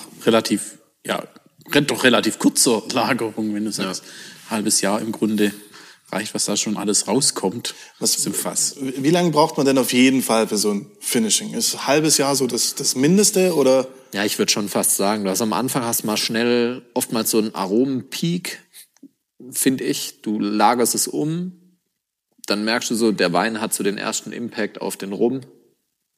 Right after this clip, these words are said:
Speaker 2: Und dann könntest du dazu verleitet sein, das schon rauszunehmen, weil du sagst, er hat jetzt schon das Aroma gezogen, oder du sagst, wow, der kriegt gleich mal so eine Gerbstoffspitze mit.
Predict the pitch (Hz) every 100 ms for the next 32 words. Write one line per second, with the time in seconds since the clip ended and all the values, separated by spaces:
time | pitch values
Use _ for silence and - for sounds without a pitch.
0 | _ _ _ _ _ _ _ _ _ 110
1 | 101 104 107 - - 117 120 - - 101
2 | 95 110 - 95 90 107 - 98 104 95
3 | 92 - 95 87 87 104 117 - 101 98
4 | 101 92 76 80 82 - - - 107 -
5 | - - 87 90 85 95 113 120 107 -
6 | 120 110 110 101 90 82 87 - 101 101
7 | 104 92 - - _ 95 - 107 - 98
8 | 101 92 92 98 117 - 110 - - 101
9 | 117 110 120 120